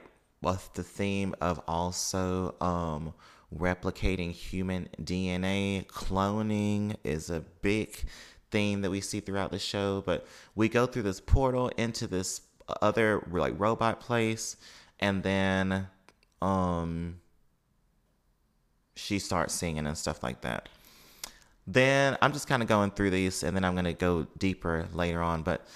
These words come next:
um, and then there's also a section where it's, like, a bunch of clones of her.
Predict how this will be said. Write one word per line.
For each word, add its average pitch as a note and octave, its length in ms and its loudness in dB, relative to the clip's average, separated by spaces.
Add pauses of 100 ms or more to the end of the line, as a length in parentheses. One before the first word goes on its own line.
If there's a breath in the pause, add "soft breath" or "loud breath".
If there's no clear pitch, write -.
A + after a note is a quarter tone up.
(280 loud breath)
um, F#2+ 360 4
and G#2 160 -2
then A2 140 0
there's G#2+ 220 2
also A2 500 2
a G#2 80 2
section G#2 540 -2
where F#2+ 140 2
it's, - 200 -4
like, E2+ 220 0
a - 60 -6
bunch F#2+ 340 -2
of F2 80 -6
clones G#2 800 -4
of G2+ 120 -2
her. G2+ 540 0